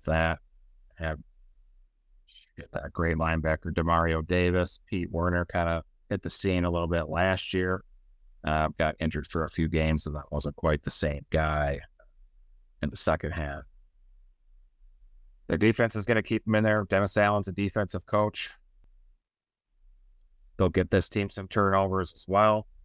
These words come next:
See if the offense can do anything. If you're, oh, if we're talking fantasy, Kamara, somebody out, just completely out on. Doesn't, I would be completely out on him even if he didn't have the legal trouble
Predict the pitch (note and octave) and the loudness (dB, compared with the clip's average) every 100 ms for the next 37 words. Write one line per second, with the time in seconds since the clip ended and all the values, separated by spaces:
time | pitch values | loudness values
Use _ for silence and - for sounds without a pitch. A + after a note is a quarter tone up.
0 | - _ _ _ _ _ - - - - | -20 _ _ _ _ _ -20 -20 -20 -18
1 | - D#2+ - D#2 E2+ F2 F#2 F#2+ - F#2+ | -14 -12 -4 2 2 2 0 -2 0 0
2 | F#2+ G#2 C#2 D2 - _ _ _ _ - | 2 2 -2 -12 -16 _ _ _ _ -20
3 | - - - - - - _ _ _ _ | -20 -20 -20 -20 -20 -20 _ _ _ _
4 | _ _ _ _ _ _ - - - - | _ _ _ _ _ _ -20 -20 -20 -2
5 | F#2+ F#2+ F#2 F2 - - _ _ _ _ | 2 4 4 0 -4 -20 _ _ _ _
6 | _ _ _ - - _ - - - _ | _ _ _ -20 -20 _ -20 -20 -20 _
7 | A#2 G#2+ - - - - - G#2+ A#2 G2+ | -4 -4 -6 -8 -8 -20 -2 2 4 4
8 | F2 - G2+ G2+ F#2+ G2+ F#2 F2 D#2 C#2+ | 0 0 4 4 2 -2 -2 -4 -4 -4
9 | - F2+ D#2 D2 C#2+ C#2+ C#2 - - - | -4 -2 -2 -4 -8 -8 -10 -18 -12 -12
10 | - D#2+ - D2 D2 D2 D2 C#2 C#2 - | -6 -6 -2 -4 -2 -4 -4 -4 -8 -12
11 | - A#2+ A2 A#2+ A2+ C3+ A2 A2 G2+ - | 2 4 4 2 2 2 2 0 0 0
12 | G#2 F2+ F#2 F#2 F2+ F2 E2+ - _ - | 2 4 4 4 4 2 -2 -8 _ -14
13 | E2+ E2 - - D#2+ E2+ D#2+ D2 C#2+ C#2+ | -12 -12 -10 -6 0 0 0 -4 -2 -4
14 | C#2+ - - D2 - | -8 -10 -4 -4 -4